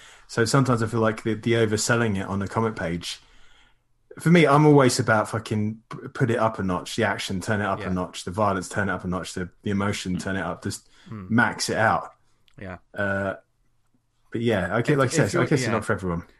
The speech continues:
Speaker 2: Yeah, but I th-, I think if you're writing an emotion story, if you want your reader to feel emotions, and this is, um, writers, artists, any, you know, the whole team,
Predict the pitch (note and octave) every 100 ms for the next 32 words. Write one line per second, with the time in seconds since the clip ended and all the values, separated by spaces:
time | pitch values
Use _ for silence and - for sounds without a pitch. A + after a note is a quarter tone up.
0 | - G2+ B2+ G2 - C3+ D#3 C#3+ - D3
1 | C#3 A2+ - A2+ C3+ A#2+ D3 D3+ D3 C3
2 | A#2 A2+ A#2+ - G#2+ F#2+ A2 - A#2 B2
3 | D3+ - C#3+ C3+ B2 B2+ A2 D#2 - -
4 | - A2 G2+ G2 F#2 - A#1+ C2 - -
5 | - _ - - F#2+ A2+ - A2 G2 -
6 | - G#2 F#2 F#2 F2 - G#2 A2 G#2+ -
7 | A2 - G#2+ G2 F2+ G2+ F2+ - - -
8 | - - - - - C3 B2+ A2 A2+ G2+
9 | F2+ F#2 B2+ - A#2 F#2+ G2